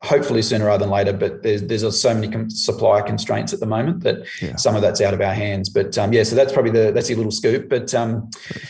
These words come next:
Speaker 1: the, uh, what was the other question? <laughs> It was, uh,
Speaker 2: <laughs> There, and so that one that's coming up, uh, the plant. Um, so that's, that's the future item that's coming up.
Speaker 1: Oh,
Speaker 2: and
Speaker 1: yeah.
Speaker 2: the, the production, um,
Speaker 1: Yeah, the
Speaker 2: how the
Speaker 1: production
Speaker 2: plant
Speaker 1: side. So
Speaker 2: assists on, on that end of things.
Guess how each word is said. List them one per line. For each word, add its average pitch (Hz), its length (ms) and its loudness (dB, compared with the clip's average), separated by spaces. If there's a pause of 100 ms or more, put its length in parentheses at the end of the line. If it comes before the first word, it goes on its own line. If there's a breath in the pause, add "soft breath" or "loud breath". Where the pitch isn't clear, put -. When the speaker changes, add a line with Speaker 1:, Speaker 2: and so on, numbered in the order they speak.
(380 loud breath)
Speaker 1:
the, 117 560 2
uh, 117 220 2
what 123 100 2
was 123 120 0
the 123 60 4
other 123 120 0
question? 143 320 -2
<laughs> 147 40 2
It - 80 -2
was, - 320 4
uh, - 720 0
Speaker 2:
<laughs> - 40 -18 (1080 loud breath)
There, 151 320 4
and 151 380 0
so 151 180 4
that 156 180 4
one 160 160 4
that's 143 200 4
coming 143 260 2
up, 147 260 0
uh, 127 220 4
the 120 140 2
plant. 143 720 0 (160)
Um, 110 600 2
so - 140 0
that's, 143 240 2
that's 131 240 0
the 131 60 -4
future 123 400 -4
item 117 260 2
that's 110 140 -4
coming 117 240 -2
up. 110 120 0
Speaker 1:
Oh, 113 100 4
Speaker 2:
and 113 120 4
Speaker 1:
yeah. 110 160 2
Speaker 2:
the, 120 300 0
the 123 260 0
production, 107 720 -2 (240 soft breath)
um, 180 160 2
Speaker 1:
Yeah, 165 120 6
the 139 60 6
Speaker 2:
how 120 100 4
the 120 60 2
Speaker 1:
production 113 140 -2
Speaker 2:
plant 113 220 2
Speaker 1:
side. - 100 2
So - 60 0 (100)
Speaker 2:
assists - 240 -2
on, 110 260 0 (120)
on 110 180 2
that 107 220 0
end 110 220 2
of 101 80 -2
things. 117 260 0